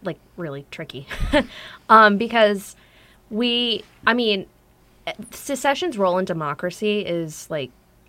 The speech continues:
a tricky business because you also have, a government has to be able to rule its people effectively, and this is, like, kind of going in a Machiavellian direction, but they, you have to be able to put your foot down in order for a democracy to function.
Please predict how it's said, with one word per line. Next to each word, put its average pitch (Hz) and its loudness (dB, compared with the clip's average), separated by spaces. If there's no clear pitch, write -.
a - -8
tricky 175 -8
business 170 -6
because 175 -8
you 196 2
also 185 0
have, 175 -4
a 202 -2
government 196 0
has 180 -6
to - -12
be 185 -2
able 170 -4
to 160 -6
rule 196 2
its 180 0
people 196 -6
effectively, 165 -2
and 165 -6
this - -14
is, 160 -12
like, 151 -6
kind 147 -12
of 143 -14
going 156 -4
in 147 -8
a 156 -8
Machiavellian 143 -10
direction, 165 -2
but 196 2
they, 196 2
you 240 2
have 269 4
to 247 -10
be 254 0
able 220 -2
to 208 -6
put 220 -8
your - -8
foot - -8
down 156 -4
in 165 -4
order 160 -4
for 170 -4
a 170 -2
democracy 170 -6
to 165 -6
function. 208 -6